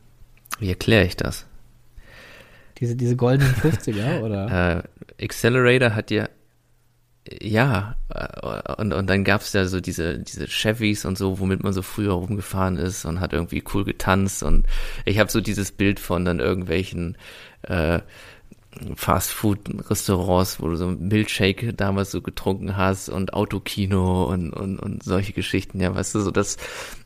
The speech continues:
Speaker 1: und diese, diese, diese, diese geilen Frisuren, die die Leute hatten, so nach hinten gegelt und, und diese, so ein bisschen, weiß ich nicht, und ich hab manchmal das Gefühl in so Filmen, auch wenn man so,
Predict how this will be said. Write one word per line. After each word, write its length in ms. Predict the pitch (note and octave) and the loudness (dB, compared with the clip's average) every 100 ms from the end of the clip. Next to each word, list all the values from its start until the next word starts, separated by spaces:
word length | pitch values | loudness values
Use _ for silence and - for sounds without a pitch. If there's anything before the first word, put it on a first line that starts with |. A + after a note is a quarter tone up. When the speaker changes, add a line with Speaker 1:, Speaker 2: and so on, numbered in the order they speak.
| - | -6
Speaker 1:
und 160 | G2+ G2 | -4 0
diese, 260 | G2+ F#2+ | 2 4
diese, 480 | F#2 G2 F#2+ F#2 - - - - - - - - - - | 4 2 4 4 2 -4 -20 -20 -20 -20 -20 -20 -18 -10
diese, 460 | G#2 F#2+ F#2 E2+ E2 | -6 -4 0 0 0
diese 280 | F#2 G#2+ - | -2 -4 -2
geilen 260 | G2+ G2 | 2 2
Frisuren, 460 | - G#2+ G2+ G2+ G2 | 2 -2 2 2 2
die 100 | G2 | 2
die 140 | G2 | 0
Leute 420 | G2 G#2+ G2+ G2 F#2+ | 0 2 2 0 -2
hatten, 240 | - G2 | -4 -4
so 120 | F#2 | -2
nach 80 | F#2+ | 0
hinten 400 | F#2+ G2+ G2 G2+ | 0 -2 -4 -8
gegelt 540 | F#2+ - A2+ G2 F#2+ F#2 | -6 -6 -4 -2 -2 -4
und, 280 | F2+ G2 | -6 -6
und 280 | - F#2 - - - - - - - - - D2 D2 G#2 | -4 -6 -6 -14 -20 -18 -20 -20 -20 -20 -20 -16 -12 -10
diese, 580 | G2 F#2+ F2+ F2 F2 F#2+ - - - - - - - | -6 0 2 2 2 -4 -10 -18 -20 -20 -20 -20 -14
so 160 | - G2 | -2 -2
ein 80 | F#2+ | -2
bisschen, 720 | - G#2+ - G2+ F#2+ F#2+ F#2+ - - - _ - - - - - - - - - - - - - - - _ _ _ _ _ _ _ _ - - - - | -2 -4 0 0 2 0 -2 -10 -20 -20 _ -20 -20 -20 -20 -20 -20 -20 -20 -20 -20 -20 -20 -20 -20 -20 _ _ _ _ _ _ _ _ -16 -14 -14 -2
weiß 160 | F#2 C#3 | 2 4
ich 120 | C3+ | 4
nicht, 80 | A2 | 2
und 100 | A#2 | 2
ich 140 | B2 | 2
hab 80 | C3+ | 2
manchmal 260 | D3 - D#3 | 0 0 -2
das 140 | D3 | 0
Gefühl 300 | B2+ - D3+ | -4 0 0
in 100 | C3+ | 0
so 100 | B2+ | -2
Filmen, 380 | - C#3 D3 C#3 | -2 0 0 -2
auch 180 | G#2+ B2+ | -6 -4
wenn 120 | G2+ | -2
man 140 | A2+ | -2
so, 280 | G#2+ G#2+ G#2+ | 0 0 -2